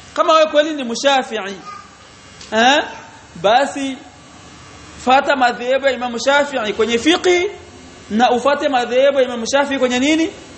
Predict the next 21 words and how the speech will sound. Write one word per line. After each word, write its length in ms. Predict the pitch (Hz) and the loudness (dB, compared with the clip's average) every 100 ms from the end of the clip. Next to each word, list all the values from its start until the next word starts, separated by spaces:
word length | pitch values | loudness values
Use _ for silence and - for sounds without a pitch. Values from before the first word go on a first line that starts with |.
| - - | -14 -2
Kwenye 220 | 220 220 | 0 2
aqida. 520 | 214 208 220 185 151 127 - - - - - - | 2 0 -4 -8 -10 -12 -18 -20 -20 -20 -20 -18
Sawa? 440 | - 262 226 214 - - - - - - - | -2 2 2 0 -4 -16 -20 -20 -20 -12 -2
Kwa 100 | 220 | 0
hiyo 120 | 220 | 2
huyu 100 | 359 | 2
ni 60 | 339 | 0
mmoja 300 | 285 311 311 | 0 0 2
katika 640 | 277 - 240 233 247 277 - - | -2 0 2 4 4 2 -4 -8
wanawazuoni 600 | 220 226 233 233 220 269 277 | -4 -2 0 0 2 2 2
wa 60 | |
madhehebu 420 | 220 220 196 247 | 2 2 2 2
ya 60 | 247 | 0
Imam 280 | 220 233 220 | -4 -4 -2
Shafi'i 440 | 247 247 233 226 | 0 0 0 -2
rahimahullahu 680 | 220 214 220 202 196 220 208 | -2 -2 -4 -2 0 0 0
ta'ala. 800 | 202 185 202 196 185 185 185 190 - - - - - - | -2 -2 0 2 2 2 2 0 -8 -18 -20 -20 -16 -2
Tayib. 280 | 254 233 170 - - - - - - - - - - - - - - - - - - - - - - - - - 208 - - - - - - - - - - - - 220 | 0 0 -4 -8 -20 -20 -20 -20 -20 -20 -20 -20 -20 -20 -20 -20 -20 -20 -20 -20 -20 -20 -20 -20 -20 -20 -20 -20 -20 -20 -20 -20 -20 -20 -20 -20 -20 -20 -20 -20 -10 -2
Nukta 260 | 302 285 | 0 2
ya 160 | 339 302 | 2 2
pili, 560 | 302 311 247 240 247 | -2 -2 -2 -6 -10